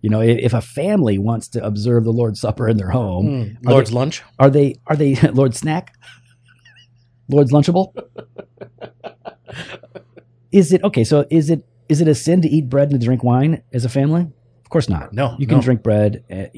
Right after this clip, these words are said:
Speaker 1: well,
Speaker 2: Can,
Speaker 1: can
Speaker 2: can you drink bread?
Speaker 1: Well, beer is, is technically like drinking bread, so I guess you
Speaker 2: Well,
Speaker 1: could.
Speaker 2: you know what? That was a good
Speaker 1: Mm-hmm.
Speaker 2: pivot.
Speaker 1: Yeah,
Speaker 2: That was a
Speaker 1: see,
Speaker 2: really
Speaker 1: I
Speaker 2: good
Speaker 1: know how to
Speaker 2: pivot.
Speaker 1: pivot on
Speaker 2: I am,
Speaker 1: alcohol
Speaker 2: I
Speaker 1: shit.
Speaker 2: am, I am really
Speaker 1: I
Speaker 2: proud
Speaker 1: will
Speaker 2: of you for
Speaker 1: pivot
Speaker 2: that
Speaker 1: all
Speaker 2: one.
Speaker 1: day long. I'm like a gymnast pivoting all over the place.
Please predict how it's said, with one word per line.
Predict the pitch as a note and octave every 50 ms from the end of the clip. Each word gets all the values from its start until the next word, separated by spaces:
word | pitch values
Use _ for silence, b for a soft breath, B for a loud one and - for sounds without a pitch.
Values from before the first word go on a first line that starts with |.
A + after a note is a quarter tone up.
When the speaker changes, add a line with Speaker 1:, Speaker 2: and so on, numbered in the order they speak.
| - _ _
Speaker 1:
well, | - A2 G2+
Speaker 2:
Can, | - A#2+ B2
Speaker 1:
can | B2
Speaker 2:
can | - D#3 D#3+
you | F3+ F3
drink | C3 E3 F3 F3 D3+
bread? | F#3 E3+ E3+ E3+
Speaker 1:
Well, | E3+ D3+
beer | A#2+ G3 B3 C#4 B3
is, | D3 A2+ - -
is | C#3+ A2+
technically | - - F#3+ F#3+ - G#2+ - A2+
like | G2 G#2 G2 F2+
drinking | - A#2 F#2+ - G2+ F#2
bread, | E2 D#2+ D2 C#2+ D2
so | - - G#2 G2+ G2+
I |
guess | - - B2+ -
you | - A#2+
Speaker 2:
Well, | A#2+
Speaker 1:
could. | B2 A#2 F#2+ F2 E2
Speaker 2:
you | C#3 C#3
know | C3+
what? | B2+ C3 C#3 A2+ A#2+
That | B2+ B2
was | C#3 C3
a | A2+
good | C3+ C3+ D#3
Speaker 1:
Mm-hmm. | D#3+ D#3
Speaker 2:
pivot. | - A#2 F#2+ E2+ - - G2+
Speaker 1:
Yeah, | G#2+ G#2 G2+
Speaker 2:
That | G2 A#2 C3 C#3
was | C#3 A#2+ G#2
a | G#2
Speaker 1:
see, | G#2
Speaker 2:
really | G#2+ A#2 A2+ A2
Speaker 1:
I | C#3+
Speaker 2:
good | F#3 F#3+
Speaker 1:
know | E3+
how | D#3
to | -
Speaker 2:
pivot. | G#2 - -
Speaker 1:
pivot | D#3+ C3 A2+
on | A2 -
Speaker 2:
I | C#3
am, | C#3+ D3+
Speaker 1:
alcohol | E3 B2 A2 G#2 G2+
Speaker 2:
I | - A#2+
Speaker 1:
shit. | A2+ D3 A#2+ C3
Speaker 2:
am, | C#3 - - - -
I | D3 D#3+
am | D#3 C3+ A#2+ A2 A#2 A#2+
really | B2 B2+ B2 A#2+
Speaker 1:
I | -
Speaker 2:
proud | A2+ B2+ D3+
Speaker 1:
will | A2
Speaker 2:
of | G#2
you | G#2
for | - D3
Speaker 1:
pivot | B2+ A#2+ G2
Speaker 2:
that |
Speaker 1:
all | - C3+ D3+
Speaker 2:
one. | E3 D3+
Speaker 1:
day | D3+ D3+ D3
long. | C#3 C3+ C3+ A#2+ G2+ A2
I'm | C#3 C#3
like | A#2+ G2+
a | F2
gymnast | E2+ E2+ A2+ D3+ C#3 G2+ - - -
pivoting | - D3+ D3+ D3+ D#3 D#3
all | D#3+ E3 E3
over | D#3 D3+
the | B2+ -
place. | - B2+ A2+ F2+ D#2+ - -